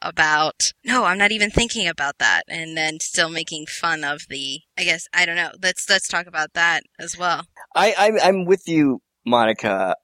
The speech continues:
Speaker 2: I would consider myself a fellow feminist,
Speaker 1: Yeah.
Speaker 2: and I do not think that rape humor is always appropriate, and I agree that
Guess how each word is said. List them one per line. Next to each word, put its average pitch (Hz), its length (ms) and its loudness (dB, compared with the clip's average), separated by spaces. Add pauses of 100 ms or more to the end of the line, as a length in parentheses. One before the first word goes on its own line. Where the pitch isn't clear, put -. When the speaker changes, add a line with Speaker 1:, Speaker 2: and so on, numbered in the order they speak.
Speaker 2:
I 143 120 4
would 147 140 0
consider 135 300 0
myself 120 500 4 (220)
a 117 80 4
fellow 110 480 2 (280)
feminist, 113 640 0
Speaker 1:
Yeah. - 200 -8
Speaker 2:
and 110 460 4 (140)
I 117 200 4 (420)
do 135 280 4
not 120 260 4 (280)
think 113 280 2 (240)
that 107 380 4 (100)
rape 101 500 -2
humor 104 380 0
is 101 300 -6
always 101 800 2
appropriate, 127 760 2 (160)
and 101 300 2
I 95 100 0
agree 101 720 0
that 101 220 2